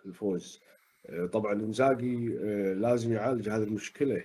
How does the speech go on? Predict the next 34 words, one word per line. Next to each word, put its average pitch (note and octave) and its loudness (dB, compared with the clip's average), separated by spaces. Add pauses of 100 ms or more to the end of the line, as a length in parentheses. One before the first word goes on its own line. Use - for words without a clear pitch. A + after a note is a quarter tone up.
(120)
اللي F#2+ 0
عنده F#2 -4
حاليًا، G2 0
يعني D2 -8
خاصة G#2+ -4
إحنا G2 -4
ن-، F2+ -4 (500)
صار G#2+ 0
لنا G#2+ 2
فترة A#2 -2
نشوف G2+ -10
هذا G2+ 0
الشيء. F2+ -2
آه، - -4
أهم G2+ 0
شيء، C#3+ 0 (640)
آه، E2+ 0
الكيمستري G#2+ 2 (360)
أو G#2 0
ال-، F#2 -2
ال-، D#2 -6 (460)
الت-، F2 -6
التفاهم G2 0
ما A2+ 4
بين A2+ 2
اللاعبين A2+ 2
يكون G#2+ -6
موجود، G#2+ 0
سواء F#2+ -2
كان F#2+ -4
تفاهم F#2+ -4
كروي B2 4
أو A2+ 2
حتى، D3 4